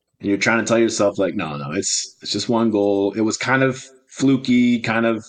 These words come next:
I mean, perfect position. Um, you know, all right, they got one. They had subbed off their top striker. We're here to settle this thing out.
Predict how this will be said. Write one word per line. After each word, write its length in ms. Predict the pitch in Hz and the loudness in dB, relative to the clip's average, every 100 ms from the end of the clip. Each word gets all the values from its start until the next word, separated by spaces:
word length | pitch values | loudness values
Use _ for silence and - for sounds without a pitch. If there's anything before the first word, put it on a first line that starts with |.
| - | -10
I 40 | |
mean, 240 | 107 104 98 | -6 -4 -4
perfect 400 | 139 135 131 123 | -2 0 -2 -2
position. 720 | 110 113 110 117 113 110 104 _ - _ _ _ | -2 0 0 0 0 -2 -4 _ -20 _ _ _
Um, 680 | 95 95 92 90 90 90 - _ - | -8 -4 -4 -4 -4 -6 -10 _ -4
you 100 | 104 | -2
know, 240 | 90 87 | -2 -2
all 120 | 110 | 0
right, 200 | 107 98 | 0 0
they 80 | 101 | 0
got 260 | 110 117 104 | 0 0 -2
one. 460 | 101 104 104 101 - _ _ _ _ | -2 0 -2 -4 -10 _ _ _ _
They 120 | 98 | -4
had 160 | 104 107 | -2 -2
subbed 280 | - 107 104 | -2 -2 0
off 320 | 101 98 - - - | -2 -2 -6 -16 -6
their 200 | 104 104 | -4 -2
top 260 | 104 104 | -2 -4
striker. 800 | - - 104 98 101 98 98 98 | -4 -2 -2 0 0 0 0 0
We're 140 | 98 101 | 0 0
here 160 | 110 | 0
to 80 | 107 | 0
settle 240 | 107 101 98 | 0 0 0
this 160 | 95 | -2
thing 180 | 104 95 | -4 -4
out. 320 | 87 87 92 | -4 -6 -8